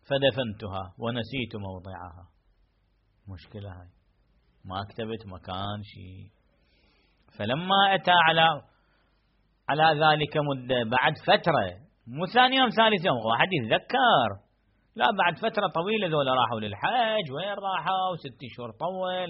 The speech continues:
إجاوا. جاءني صاحب الوديعة يطالبني بها، فلم أعرف موضعها، نسيت وين حالها أنا. وتحيرت واتهمني صاحب الوديعة، قال: "أنت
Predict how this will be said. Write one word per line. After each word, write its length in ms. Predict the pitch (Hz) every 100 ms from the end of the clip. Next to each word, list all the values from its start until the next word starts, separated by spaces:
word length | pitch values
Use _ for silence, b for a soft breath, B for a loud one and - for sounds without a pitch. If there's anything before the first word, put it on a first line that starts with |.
| 151
إجاوا. 460 | 160 175 170 165 170 _ _ _ _ _ _ _ _ _ _ _ _ 117
جاءني 440 | 151 185 190 160
صاحب 380 | 127 143 131 135
الوديعة 400 | 104 98 107 131 147
يطالبني 600 | 113 101 95 117 120 101
بها، 260 | 90 92 87 -
فلم 260 | 156 147
أعرف 340 | 117 98 98 -
موضعها، 640 | 98 90 95 90 85 87
نسيت 400 | 95 92 143 117
وين 140 | 127 104
حالها 300 | 117 104 101 107
أنا. 120 | 107 _ _ _ _ _ _ _ _ _ _ -
وتحيرت 760 | 110 127 147 143 165 160 - 120 101 107
واتهمني 800 | 120 _ 131 135 190 196 185 147 147
صاحب 280 | 127 120 123
الوديعة، 360 | 110 104 104 98 98
قال: 120 | 123
"أنت 160 | 110